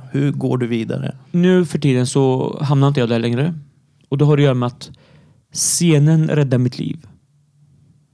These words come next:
Speaker 2: Scenen som jag står på idag har räddat mitt liv totalt.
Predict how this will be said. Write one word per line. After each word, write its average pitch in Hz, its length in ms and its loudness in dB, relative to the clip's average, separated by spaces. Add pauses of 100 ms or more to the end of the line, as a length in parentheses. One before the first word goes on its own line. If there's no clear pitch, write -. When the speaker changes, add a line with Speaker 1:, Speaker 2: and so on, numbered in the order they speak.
(480)
Speaker 2:
Scenen 139 720 0 (520)
som - 160 -8
jag 123 80 -2
står 135 180 -2
på 131 120 -2
idag 127 300 0
har 127 240 -6
räddat 120 240 -4
mitt 120 140 -6
liv 120 80 -2
totalt. - 580 -8